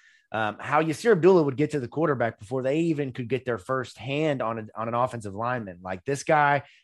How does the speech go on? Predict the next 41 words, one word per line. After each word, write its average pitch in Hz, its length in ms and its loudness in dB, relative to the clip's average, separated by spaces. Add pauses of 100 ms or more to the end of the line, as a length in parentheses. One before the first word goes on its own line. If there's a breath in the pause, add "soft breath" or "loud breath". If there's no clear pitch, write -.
by 151 180 2
himself, 170 560 2
there 185 140 2
was 170 280 2
no 156 260 0
other 139 360 -2 (100)
proven 151 540 0
commodity 127 580 -2
blitzing 113 520 -4
at 104 80 -2
any 143 180 -2
given 120 240 -2
point 110 240 -8
last 92 300 -10
year. 95 100 -8
Yes, 143 320 2
Ashton 139 400 -4
had 127 180 -4
four 131 200 -6
sacks, 131 400 -2
led 127 140 -2
the 120 60 -4
defensive 113 400 -8
line, 131 340 -4 (340 soft breath)
but 175 80 6
it 285 80 6
was 233 160 4
Yasir 220 360 6
Abdullah 185 280 6
getting 156 220 2
to 143 60 0
the 131 60 -2
quarterback 123 480 -2
or 113 140 -4
nobody, 92 520 -6 (280 soft breath)
and 151 120 2
still 220 300 6
did 143 240 0
that. 85 260 -4
So 180 140 2
imagine 175 640 4